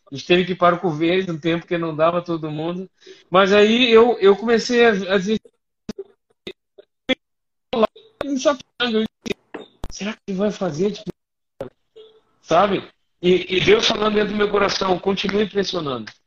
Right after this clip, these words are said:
Não para, continue pressionando." E, e essa é uma palavra que Deus tem falado muito forte no meu coração,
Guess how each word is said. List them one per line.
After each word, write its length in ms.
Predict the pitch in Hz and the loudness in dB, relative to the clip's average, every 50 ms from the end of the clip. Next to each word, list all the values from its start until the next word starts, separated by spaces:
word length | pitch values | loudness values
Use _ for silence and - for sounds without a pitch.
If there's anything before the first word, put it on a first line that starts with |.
| _ _ _ _ _ | _ _ _ _ _
Não 240 | - 123 156 185 196 | -4 -2 -2 0 0
para, 380 | 180 175 165 160 160 147 131 123 | 0 2 2 4 4 2 0 0
continue 500 | - 175 180 180 - 180 175 185 208 202 | 0 -2 -2 0 0 -2 -2 -2 -2 -2
pressionando." 720 | 202 190 190 180 - 190 170 156 151 143 139 131 120 - _ _ _ _ _ _ _ _ _ - | -2 -2 -4 -2 -2 -4 -2 -2 -2 -2 -2 -4 -6 -12 _ _ _ _ _ _ _ _ _ -2
E, 140 | 156 156 | 0 2
e 320 | 160 170 180 - 170 165 165 | 4 4 2 4 4 6 6
essa 220 | 175 175 - 214 | 6 4 2 0
é 20 | 208 | 2
uma 140 | 202 202 | 2 2
palavra 440 | 196 202 202 185 175 175 185 185 202 | 4 4 4 4 6 4 4 4 2
que 120 | 196 208 196 | -2 -2 0
Deus 200 | 170 190 185 - | 0 0 0 -2
tem 200 | - 190 196 185 | -2 -4 -4 -4
falado 420 | - 196 185 175 170 185 185 185 | -2 0 2 2 2 2 2 0
muito 240 | 180 180 202 196 - | 0 0 -2 -2 -2
forte 300 | - 180 185 185 - 196 | 0 0 0 0 0 -4
no 80 | 196 | -4
meu 160 | 190 190 185 180 | -2 -2 -2 0
coração, 680 | 185 185 175 175 170 - - 175 170 180 196 202 202 | 0 0 0 0 -2 -2 0 0 2 2 0 -2 -4